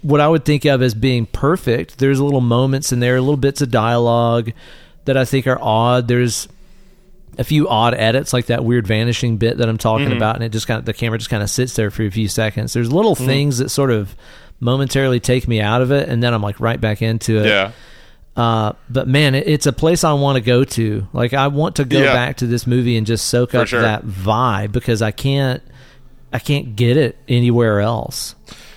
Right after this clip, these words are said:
Speaker 2: Yeah. What, what, what would you rate it then? Give me a number.
Speaker 1: If I'm gonna, if I'm gonna use a word which represents a quantity,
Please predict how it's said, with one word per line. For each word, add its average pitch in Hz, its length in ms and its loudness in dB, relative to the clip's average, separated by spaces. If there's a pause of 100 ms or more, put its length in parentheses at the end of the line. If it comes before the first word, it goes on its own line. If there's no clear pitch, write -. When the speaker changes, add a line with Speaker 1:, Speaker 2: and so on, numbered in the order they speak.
(160)
Speaker 2:
Yeah. 127 520 2
What, 220 200 4
what, 226 160 2
what 220 140 0
would 170 140 -4
you 185 80 0
rate 170 260 2
it 87 160 -10
then? 95 300 0
Give 185 160 2
me 202 100 0
a 139 60 0
number. 87 420 -4 (720)
Speaker 1:
If 160 220 2
I'm 247 220 2
gonna, 165 680 4
if 160 220 0
I'm 254 160 0
gonna 214 220 2
use 147 340 2
a 135 60 4
word 120 760 2
which 139 160 0
represents 127 600 0
a 120 60 -4
quantity, 123 800 -2